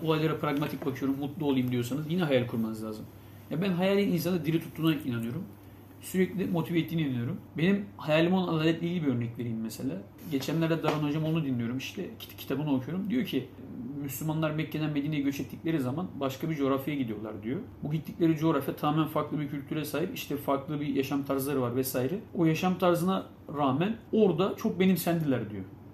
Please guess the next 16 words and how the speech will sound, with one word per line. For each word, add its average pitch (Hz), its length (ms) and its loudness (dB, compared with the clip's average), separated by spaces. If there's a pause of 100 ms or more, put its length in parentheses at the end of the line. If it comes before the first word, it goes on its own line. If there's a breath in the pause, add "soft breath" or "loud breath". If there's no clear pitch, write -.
(180)
İşte - 260 -4
Hazreti 131 300 -4
Peygamber 131 440 2
çok 120 240 -2
benimsenmiş 117 480 -2
ya 120 100 -4
da 120 40 -2
işte 120 220 -4
oradaki 117 380 -4
diğer 117 200 0 (260)
giden, 120 200 -2
e, - 40 -2 (580)
muhacirler 123 460 0
çok 110 200 -6
benimsenmiş. 113 640 -6 (540 loud breath)
Ve 190 260 2